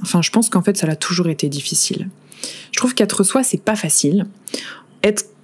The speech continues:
purement authentique, donc quand je dis être soi, c'est en gros être purement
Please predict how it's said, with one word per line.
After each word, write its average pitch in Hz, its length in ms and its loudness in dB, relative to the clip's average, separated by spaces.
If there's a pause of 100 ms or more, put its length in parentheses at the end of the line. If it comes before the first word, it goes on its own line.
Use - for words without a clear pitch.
(100)
purement 233 640 2
authentique, 208 500 2
donc 180 160 4
quand 202 100 4
je 190 60 2
dis 185 140 2
être 180 220 -2
soi, 233 220 2
c'est 214 200 2
en 165 100 2
gros 196 260 4
être 208 300 0 (140)
purement 240 420 2